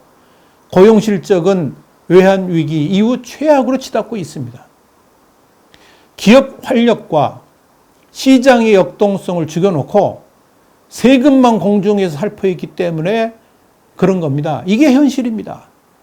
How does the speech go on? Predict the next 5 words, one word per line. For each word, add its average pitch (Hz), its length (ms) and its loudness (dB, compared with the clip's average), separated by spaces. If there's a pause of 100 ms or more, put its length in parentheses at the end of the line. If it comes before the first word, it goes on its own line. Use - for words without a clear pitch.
(880)
경제는 214 400 6
이미 226 240 4
침체 240 400 -4
국면으로 175 640 -2
접어들었죠. 147 800 -4